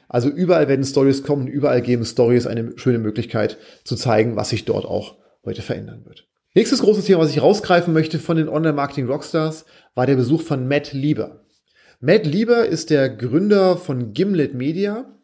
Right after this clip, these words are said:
Gimlet Media ist ein, ein Podcast-Audio-Produktionshaus, was aus einer Liebe zu Podcasts heraus angefangen hat, die wirklich ersten großen,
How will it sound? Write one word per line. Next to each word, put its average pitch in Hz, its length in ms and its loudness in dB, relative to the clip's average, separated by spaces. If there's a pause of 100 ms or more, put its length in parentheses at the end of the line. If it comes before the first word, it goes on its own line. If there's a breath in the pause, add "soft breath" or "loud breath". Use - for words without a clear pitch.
(320 soft breath)
Gimlet 170 360 2
Media 185 360 2
ist 156 240 -2
ein, 123 360 -4 (100)
ein 117 200 -10
Podcast-Audio-Produktionshaus, 185 2250 0 (440 soft breath)
was 156 200 2
aus 151 220 -2
einer 127 220 -2
Liebe 220 360 4
zu - 180 -4
Podcasts 175 680 -2
heraus 156 500 0 (300 soft breath)
angefangen 196 560 2
hat, 175 160 0
die 156 160 0
wirklich 156 380 0
ersten 165 560 -2
großen, 175 720 2